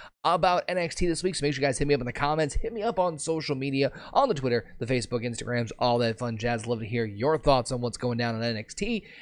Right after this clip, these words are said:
And of course, make sure you guys check out our merch over at represent dot com and hit a Patreon for all the cool bonus goodies. Thank you so much for that.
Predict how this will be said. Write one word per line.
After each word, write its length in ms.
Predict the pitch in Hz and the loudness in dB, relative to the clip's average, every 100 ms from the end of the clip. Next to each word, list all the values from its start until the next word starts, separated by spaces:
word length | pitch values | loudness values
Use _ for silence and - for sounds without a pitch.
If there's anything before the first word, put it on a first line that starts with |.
| - | -2
And 100 | 156 | 0
of 80 | 147 | 2
course, 280 | 175 165 | 4 4
make 140 | 139 156 | 2 -2
sure 100 | 156 | 2
you 80 | 147 | 0
guys 100 | - | 2
check 160 | 156 | 2
out 200 | 147 143 | 4 4
our 120 | 131 | 2
merch 260 | 127 139 139 | 0 -2 -2
over 260 | 98 143 131 | 0 0 0
at 60 | 123 | 0
represent 420 | 135 120 131 120 | -2 -2 -2 -2
dot 260 | 120 120 | -2 -4
com 280 | 117 160 165 - 285 | -2 -2 -2 -2 -2
and 160 | 202 160 - | -2 -4 -4
hit 100 | - | -2
a 40 | 202 | 0
Patreon 560 | 208 262 151 113 104 | 2 0 0 -2 0
for 60 | 135 | 2
all 100 | 131 | 2
the 80 | 120 | 2
cool 200 | 160 156 | 0 0
bonus 460 | 107 135 139 113 | 2 2 4 0
goodies. 420 | - 113 98 95 101 | -2 -2 -2 -8 -4
Thank 160 | 117 | -4
you 40 | 101 | -2
so 140 | 123 | -4
much 140 | 110 - | -6 -8
for 80 | |
that. 360 | 110 123 104 - | -4 -4 -4 -10